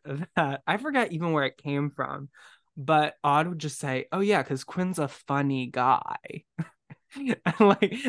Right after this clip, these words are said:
like, that was the joke, being like, "Oh yeah, he's funny." <laughs> Like, I think it was because it was, like, so ob-, like, it was just, like, it was just,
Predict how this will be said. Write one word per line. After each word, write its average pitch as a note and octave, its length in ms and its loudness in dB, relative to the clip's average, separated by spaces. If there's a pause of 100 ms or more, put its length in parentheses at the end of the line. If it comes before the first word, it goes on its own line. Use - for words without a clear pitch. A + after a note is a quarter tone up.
like, G3 160 4
that E3+ 200 6
was F#3+ 160 4
the D#3 80 0
joke, D3 300 2
being E3 140 -4
like, C#3+ 200 -4
"Oh D#3+ 120 -6
yeah, D3 260 -2 (240)
he's F#3+ 200 -8 (280)
funny." C#3+ 480 -4
<laughs> - 40 -8
Like, F3 400 2 (760)
I F3+ 100 4
think A#3 120 8
it - 20 6
was - 120 8
because F#3+ 220 6
it G#3+ 60 2
was, G3 140 0
like, E3 160 -2
so D3 260 2
ob-, C3 400 0
like, C#3+ 340 -2 (120)
it D3+ 80 -2
was D3 140 -2
just, C#3+ 180 -10
like, B2+ 300 -2 (160)
it D3 140 -4
was D3 200 4
just, C#3 240 -6